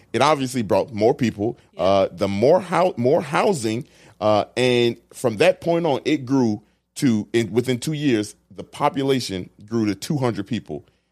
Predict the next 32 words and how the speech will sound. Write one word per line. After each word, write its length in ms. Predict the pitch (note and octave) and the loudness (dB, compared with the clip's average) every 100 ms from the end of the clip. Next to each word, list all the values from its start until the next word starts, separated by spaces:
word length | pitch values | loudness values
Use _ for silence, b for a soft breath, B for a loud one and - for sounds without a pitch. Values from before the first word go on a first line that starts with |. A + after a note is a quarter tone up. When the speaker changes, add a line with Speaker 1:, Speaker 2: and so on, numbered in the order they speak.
| _ _ _ _ - | _ _ _ _ 0
Speaker 1:
Just 220 | E3 E3 | 0 0
in 100 | B2 | -8
two 140 | A#2+ G#2+ | -6 -6
years. 340 | E2+ - - | -6 -10 -6
Now, 260 | C#3 C#3 A2+ | -2 0 0
I 120 | B2+ | 0
know 300 | C3+ C#3+ B2+ | 2 2 2
two 200 | - D3+ | -2 -4
hundred 200 | C3 A2 | -2 -2
people, 220 | B2 G#2 G#2 | -4 -2 0
you're 100 | G2 | -2
like, 160 | E2+ | -2
"Eh, 160 | A2 F2+ | -4 -4
over 260 | C#2+ G#2 | -2 -4
two 140 | F#2 A#2+ | -4 -6
years, 320 | A2 A2+ A2 - | -2 -4 -4 -8
not 240 | G#2 F2+ | -6 -4
a 20 | F2+ | -4
lot." 200 | D2+ - | -4 -2
But 200 | F#2 - B B _ | -4 -4 B B _
you 100 | G2 | -4
gotta 180 | G#2+ G#2 | 0 0
keep 160 | A#2 G#2 | -2 -4
in 40 | |
mind, 160 | G2 F2+ | -4 -4
this 140 | F#2+ F2+ | -6 -8
is 260 | F2 - | -10 -10
Speaker 2:
There 140 | - F3+ | -14 -12
was, 140 | F3 | -10
like, 140 | E3 - - | -14 -16 -8
seven. 420 | - E3+ C#3 C#3+ | -6 -6 -8 -16
Speaker 1:
Yeah, 140 | A#2+ | -10